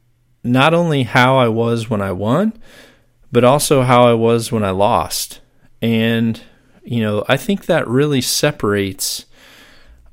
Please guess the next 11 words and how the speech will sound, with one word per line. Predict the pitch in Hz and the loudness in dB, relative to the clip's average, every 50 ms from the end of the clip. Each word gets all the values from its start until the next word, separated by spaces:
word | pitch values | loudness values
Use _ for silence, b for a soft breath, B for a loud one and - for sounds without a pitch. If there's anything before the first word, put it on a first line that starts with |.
| - - | -6 -4
a | 123 | -4
lot | 120 117 117 120 123 131 | 0 2 2 4 4 2
of | 135 123 | 2 -2
the | 120 110 | -4 -6
professionals | - - 117 - - - 113 127 - - - 110 98 98 104 107 | -6 -8 -8 -4 0 0 0 2 0 -4 -4 -6 -6 -6 -6 -8
out | 87 82 82 - | -8 -8 -8 -8
there. | - 95 80 76 80 85 90 - _ _ | -6 -6 -4 -4 -6 -8 -12 -16 _ _
There's | - 120 120 117 113 117 | -8 -6 -4 -4 -4 -4
guys | - 127 123 131 139 143 139 131 123 - | 0 2 4 4 4 2 2 0 -4 -4
that | 123 110 101 - _ | -4 -4 -4 -6 _
can't | - - - 143 147 147 143 147 147 - - - - | -14 -6 -4 -2 0 0 -2 -2 -4 -10 -16 -18 -18